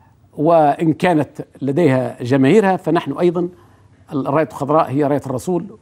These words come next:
و، آه، سقطت، سقطت تحتها عشرات الآلاف من شبابنا. هذا ليس، ليس، إذا استمرنا في هذا الصراع لن ينتهي ولن ينتصر أحد.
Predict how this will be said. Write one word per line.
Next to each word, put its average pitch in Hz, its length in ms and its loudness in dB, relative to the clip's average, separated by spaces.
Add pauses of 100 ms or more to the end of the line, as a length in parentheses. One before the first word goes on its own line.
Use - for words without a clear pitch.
و، 131 300 0 (880)
آه، 120 220 -6
سقطت، 131 560 -4
سقطت 131 420 -4
تحتها 127 440 -2 (220)
عشرات 135 380 -2
الآلاف 131 360 -4
من 117 140 -4
شبابنا. 104 460 -10 (640)
هذا 147 420 0
ليس، 147 320 0 (560)
ليس، 143 380 2
إذا 131 320 -2
استمرنا 147 460 2
في - 100 -2
هذا 147 80 2
الصراع 151 340 0
لن 143 240 4
ينتهي 127 400 0 (460)
ولن 170 320 0
ينتصر 175 340 -2
أحد. 170 200 -2